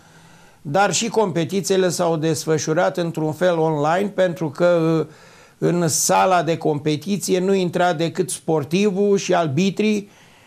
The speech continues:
și, bineînțeles, cei de la mesele prezidențiale, care erau observatorii competiției respective.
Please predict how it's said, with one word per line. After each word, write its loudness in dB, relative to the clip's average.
și, -8
bineînțeles, 0
cei 0
de 0
la 2
mesele 0
prezidențiale, 0
care 2
erau 2
observatorii 0
competiției 0
respective. 0